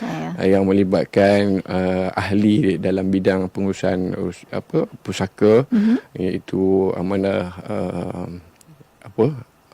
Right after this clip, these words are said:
Speaker 2: uh, amanah raya, eh, dan juga bahagian galian. Ini penulis-penulisnya daripada, uh, industri lah kita kata kan, bagi orang yang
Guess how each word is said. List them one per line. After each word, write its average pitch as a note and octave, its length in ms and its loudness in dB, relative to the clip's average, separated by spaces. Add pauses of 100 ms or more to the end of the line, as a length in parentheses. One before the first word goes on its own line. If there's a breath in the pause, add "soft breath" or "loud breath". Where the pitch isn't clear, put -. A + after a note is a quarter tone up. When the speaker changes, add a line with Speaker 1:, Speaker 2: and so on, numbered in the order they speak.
(100)
Speaker 2:
uh, - 240 -10 (480)
amanah G2 240 2
raya, F#2 480 2
eh, G2+ 240 4
dan F#2 240 2
juga F2+ 320 -2 (640)
bahagian F#2 320 0
galian. F#2+ 480 2 (400 loud breath)
Ini F#2+ 240 0
penulis-penulisnya F#2+ 880 2
daripada, F2+ 400 0 (1040 loud breath)
uh, E2+ 600 -6 (120)
industri F#2 640 -2
lah F2+ 160 -2
kita F2+ 160 -4
kata F#2+ 320 0
kan, F#2 240 -2
bagi D#2+ 240 -8
orang F2+ 260 -2
yang F2+ 200 0